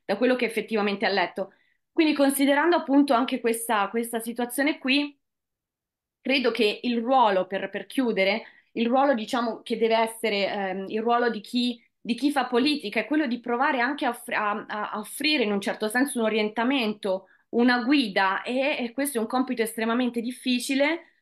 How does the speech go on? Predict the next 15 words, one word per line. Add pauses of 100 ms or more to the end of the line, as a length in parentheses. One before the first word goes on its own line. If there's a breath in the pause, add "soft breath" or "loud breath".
(160 loud breath)
eh,
però
appunto
richiede
tanta,
tanta
formazione,
tanto
studio (320 loud breath)
e,
e
in
un
certo
senso